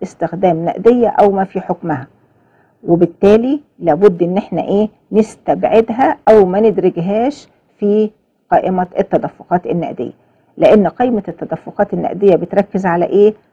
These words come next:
على الت-، الت-، التدفقات النقدية باستخدام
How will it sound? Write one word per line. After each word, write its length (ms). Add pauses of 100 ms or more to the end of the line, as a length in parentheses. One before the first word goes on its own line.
(100)
على 440 (160)
الت-، 300
الت-، 280
التدفقات 720 (160)
النقدية 720
باستخدام 800